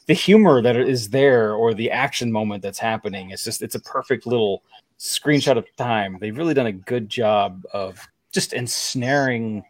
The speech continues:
moments very well and done, doing them in this, it's, it's like you could pause it at any time and it's a frickin' painting, 'cause it,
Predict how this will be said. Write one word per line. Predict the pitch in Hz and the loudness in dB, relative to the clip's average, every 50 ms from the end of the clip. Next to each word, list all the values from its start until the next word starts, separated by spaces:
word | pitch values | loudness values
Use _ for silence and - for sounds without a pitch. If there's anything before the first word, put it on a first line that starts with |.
| _ _ | _ _
moments | - 110 110 110 101 92 90 - - - - - _ _ - - - _ | -8 -6 -4 -4 -6 -8 -10 -10 -10 -10 -10 -12 _ _ -20 -20 -20 _
very | - 117 139 135 127 110 | -6 -2 0 0 0 0
well | 98 107 104 95 87 87 - _ _ _ _ _ _ _ - | -2 -2 -4 -4 -4 -6 -10 _ _ _ _ _ _ _ -8
and | 139 123 | -4 2
done, | 113 160 170 165 147 135 131 - 143 120 | 6 6 6 6 4 2 0 -2 -4 -2
doing | 123 170 175 160 147 135 | 0 2 2 2 2 0
them | 131 123 117 | 0 0 0
in | 117 117 | -2 -2
this, | 113 110 107 - - - - - _ _ _ _ _ - - - - - | -4 -4 -4 -6 -8 -8 -12 -14 _ _ _ _ _ -18 -16 -12 -10 -8
it's, | 151 - - - _ _ _ - - - - | -8 -8 -8 -12 _ _ _ -20 -20 -20 -16
it's | - - | 0 2
like | 440 440 - - - - - - | 2 4 2 0 -16 -16 -8 -4
you | 254 262 | -2 0
could | - 233 - - | 0 0 -2 -2
pause | - 214 226 269 277 240 - | -2 0 2 4 2 2 0
it | 185 147 | 0 -2
at | 156 - | -2 0
any | 170 175 190 208 185 | 2 2 2 2 0
time | - - 170 165 160 127 101 98 95 - | -2 -2 -2 -2 -2 -2 -2 -4 -6 -6
and | 123 | -4
it's | 131 131 - - | -4 -4 -2 -4
a | 127 | -6
frickin' | - - 180 180 - 143 123 - | -4 -2 -4 -2 -2 -4 -6 -6
painting, | - - 156 151 135 104 87 85 - - - - _ _ _ - | -4 -2 0 0 0 -2 -6 -10 -16 -20 -20 -20 _ _ _ 4
'cause | 160 135 127 | 4 6 6
it, | 147 | 4